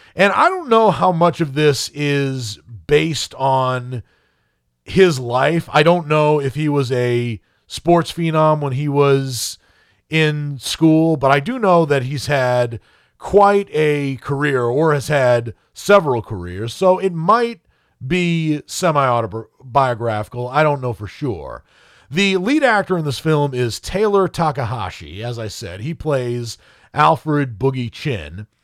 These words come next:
and Boogie is the name, is his nickname. How he got the nickname, I don't exactly know, but all I know is that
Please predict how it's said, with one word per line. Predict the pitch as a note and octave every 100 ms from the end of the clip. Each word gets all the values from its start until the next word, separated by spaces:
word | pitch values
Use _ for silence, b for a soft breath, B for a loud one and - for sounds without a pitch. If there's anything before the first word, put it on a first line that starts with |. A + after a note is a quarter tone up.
| _ -
and | D#3+ D#3 D3+ D3+ B2+ _ -
Boogie | E3 A#3 A3+ G3+
is | E3+ C3+
the | C#3+
name, | D3 D3+ D3+ D#3
is | D3 D3+ A#2+
his | A#2+
nickname. | C3+ E3+ A2+ F#2 D#2+ A2 C3 b b -
How | A3+ D4
he | C4+
got | D#3+ F#3 G#3
the | G#3+
nickname, | G3+ - F#3+ F#3+
I | C3+ C#3+
don't | D3+
exactly | C#3 A#2 C3+ A#2 A#2
know, | A#2 D3 D#3
but | C3+ A#2+
all | D3
I | D3
know | C#3 C#3 C3+
is | A#2+ G#2
that | B2 A#2+ A#2